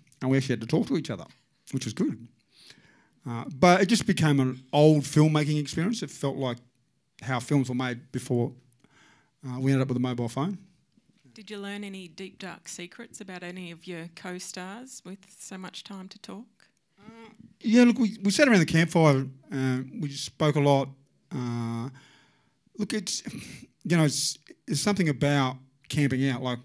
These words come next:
Speaker 1: most of the crew camped out in tents and, uh, stayed in, uh, old dongas and stuff like that. Mining town, that was where we slept at night time. Um,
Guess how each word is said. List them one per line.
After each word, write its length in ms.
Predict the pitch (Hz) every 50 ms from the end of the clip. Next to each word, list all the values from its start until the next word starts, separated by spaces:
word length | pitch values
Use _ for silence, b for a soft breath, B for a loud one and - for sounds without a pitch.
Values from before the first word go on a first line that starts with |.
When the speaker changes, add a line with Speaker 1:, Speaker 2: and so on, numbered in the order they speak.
| - -
Speaker 1:
most 220 | - 156 160 151 139
of 60 | 131
the 60 | 131
crew 120 | 131 143 127
camped 280 | - - 131 120 117
out 120 | 127 117 107
in 60 | 117
tents 380 | 117 - 123 120 110 - - 120
and, 260 | 110 110 113 131 - _ _ _ _ _ - 123
uh, 60 | 120
stayed 300 | 120 - - 123 117 113
in, 180 | 110 110 110
uh, 240 | 107 107 107 107 113 - - _ _ _ _ _ -
old 220 | 139 131 127 123
dongas 340 | 123 127 120 123 123 120 117
and 100 | 117 113
stuff 240 | - - 117 113 -
like 120 | 127 120
that. 160 | 127 123 - - _
Mining 320 | - 131 131 139 147 156 156
town, 260 | - 180 185 196 175
that 120 | 160 151
was 140 | 147 135 120
where 280 | 123 127 123 120 120 120 120 b b b b b b b b b b b -
we 80 | 127
slept 260 | 117 - 131 123 127
at 80 | - -
night 220 | 135 123 131 123
time. 320 | - - 147 147 156 156 147 - _ _ _ _ _ _ _ _ _ _ - _ _ _ _ _ _ _ _ -
Um, 420 | 123 113 110 110 110 104 104 107